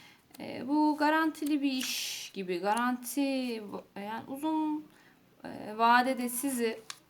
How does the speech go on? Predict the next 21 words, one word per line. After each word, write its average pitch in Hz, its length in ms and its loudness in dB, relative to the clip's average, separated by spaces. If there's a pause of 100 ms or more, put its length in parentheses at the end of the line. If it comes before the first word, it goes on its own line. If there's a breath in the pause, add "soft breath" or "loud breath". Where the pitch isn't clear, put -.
(140)
soluklandıracak 262 1160 2
bir 233 60 -10
şey 208 280 -2
gibi, 175 260 -6
mutlu 226 380 -8
edecek 214 440 -2
bir 190 60 -10
şey 196 220 -4
gibi. 120 180 -10
Yani 113 200 -8
sonunda 240 500 2
elde 196 280 -2
ettim, - 300 -12
sonunda 240 480 -2
oldu 214 600 -2 (480 loud breath)
enerjisi 185 640 -2
var. 294 240 2 (320)
Bir 277 240 -2
tılsım 277 640 -2
kraliçesi 190 720 -4
var. 233 260 2